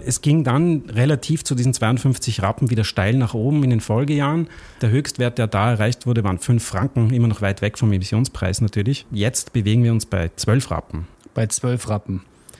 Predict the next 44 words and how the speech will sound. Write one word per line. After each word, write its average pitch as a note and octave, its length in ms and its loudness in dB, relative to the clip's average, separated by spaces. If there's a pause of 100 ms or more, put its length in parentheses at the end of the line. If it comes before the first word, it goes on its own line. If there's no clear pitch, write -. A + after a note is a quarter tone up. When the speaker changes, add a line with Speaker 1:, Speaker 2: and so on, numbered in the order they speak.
(180)
Speaker 1:
Und A#2 280 0
die A2+ 200 2
armen C3+ 200 2
Kleinanleger, C3 720 2 (100)
<laughs> - 120 0
man A#2+ 100 0
kann B2+ 140 0
man C3 80 2
sich C3+ 100 2
natürlich C3+ 220 2
wundern, C#3 240 4
warum B2+ 240 2
bleiben A2+ 260 2
die C3 60 2
so B2+ 100 2
lange A2+ 220 2
auf A#2 80 -4
der A2 100 0
Aktie B2+ 260 -2
sitzen? D#3 380 0 (540)
Die G#2+ 80 4
haben B2 160 6
halt A2+ 100 4
einfach A#2 220 2
nicht B2+ 200 4
mehr B2+ 100 2
viel B2+ 160 0
zu B2 120 -2
verlieren D3 400 4
und C#3+ 100 0
das, B2 120 -2
was B2+ 100 0
sie C3+ 80 0
vorher D3+ 340 2
verloren A2+ 380 2
haben, C#3 160 4
das B2+ 140 -2
hoffen B2 200 2
sie A#2+ 140 0
halt A2+ 140 0
jetzt A2 200 -4
noch A2 140 0
irgendwie A2 240 0
zurückzugewinnen. F#2 720 -4